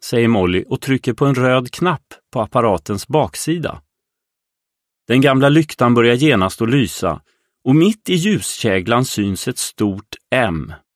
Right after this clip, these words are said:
"Wow!" utbrister Melker och tittar beundrande på sin lilla syster. "Molly, du är nog världens smartaste uppfinnare.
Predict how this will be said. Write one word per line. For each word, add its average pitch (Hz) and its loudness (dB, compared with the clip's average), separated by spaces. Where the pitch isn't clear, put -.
"Wow!" 143 0
utbrister 117 0
Melker 107 0
och 101 -2
tittar 117 -2
beundrande 110 2
på 101 -8
sin 101 -4
lilla 98 0
syster. 82 -10
"Molly, 139 2
du 190 2
är 220 4
nog 165 4
världens 165 0
smartaste 175 -2
uppfinnare. 156 -2